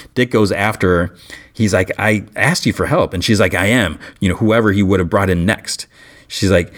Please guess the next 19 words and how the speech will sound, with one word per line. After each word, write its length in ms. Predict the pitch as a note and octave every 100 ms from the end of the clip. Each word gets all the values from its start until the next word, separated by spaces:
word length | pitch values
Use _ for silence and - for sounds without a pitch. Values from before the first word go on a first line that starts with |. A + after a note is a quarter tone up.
| -
"You 80 | F#2+
know, 60 | F#2+
he 160 | C#3
recruited 400 | F3+ D3 - A#2+
Jason 360 | G2 G#2+ G2 F#2
one 200 | A2 C3+
week 160 | C3 A2+
after 240 | G2 G2+
you 240 | F2+ G#2+
left. 420 | G#2+ - - - - - - -
And 380 | F2+ F2 F2 -
it's 140 | F#2
just 160 | - -
like 120 | A2+
he 40 |
was 120 | B2 G2
replacing 440 | F#2+ B2 A2+ F#2
a 60 | D2+
pet." 360 | - - -